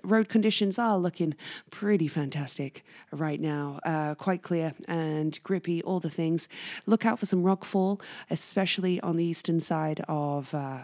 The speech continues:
the, the Duffy Lake Road there. What with the solar warming, we'll be getting that. We'll be really affecting some rockfall, especially after the rockfall we had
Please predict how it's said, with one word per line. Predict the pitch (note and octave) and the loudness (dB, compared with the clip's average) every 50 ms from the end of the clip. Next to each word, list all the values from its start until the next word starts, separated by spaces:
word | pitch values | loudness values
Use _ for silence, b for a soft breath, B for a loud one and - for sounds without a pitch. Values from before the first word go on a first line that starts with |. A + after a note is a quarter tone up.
| - - | -12 -10
the, | - - - A#2 D#3 E3+ | -10 -8 -6 -6 -6 -6
the | A3 D#3+ - D#3+ | -6 -2 -2 0
Duffy | - D#3+ C#3+ - D#3 | 0 0 0 0 -2
Lake | C#3 D3 C#3 C#3+ - - - - _ | 0 0 -4 -4 -6 -12 -18 -8 _
Road | D3+ D#3 D#3 D3 D3+ C#3+ | 0 2 2 2 2 2
there. | - D3 C3+ C3+ C3 - - - | 0 -2 -2 -2 -6 -8 -10 -8
What | - D3+ D3+ D3+ D3 - | -6 -2 -2 -2 -2 -2
with | - D3 D3 C#3+ | -2 -4 -4 -4
the | - D3 | -6 -8
solar | - - E3 D3+ C#3+ C#3+ | -4 -2 -2 0 0 0
warming, | C#3+ D3 C#3+ C#3+ C#3+ C#3 | 0 0 0 0 0 0
we'll | C3+ C#3 C3+ | -2 -2 -4
be | - | -4
getting | - - D#3 D3 D3 D3 | -4 -4 -4 -2 -2 -2
that. | D3 C#3+ - | -2 -4 -4
We'll | - D3+ | -6 0
be | C#3 D#3 D3 | 2 2 2
really | C#3+ D3 C#3 C#3+ | 2 2 0 0
affecting | D3 - - - - - E3+ | -2 -4 -6 -10 -4 -4 -4
some | D#3 - D#3+ D3+ | -4 -2 -2 -2
rockfall, | D#3 - - - - D#3+ D#3+ | -2 -2 -4 -6 -6 -6 -6
especially | D#3 - - - - - - G3 - C#3+ B2+ B B B B B B B B | -6 -8 -12 -8 -6 -4 -4 -2 -4 -6 -6 B B B B B B B B
after | - D3+ C#3+ F3+ | -4 -2 2 2
the | E3+ E3 | 2 2
rockfall | C#3+ D3+ - - - E3 D#3 | 2 0 -4 -2 -2 0 0
we | D#3 D3+ | 2 0
had | C#3+ D3+ D3 C#3+ | 0 -2 -4 -4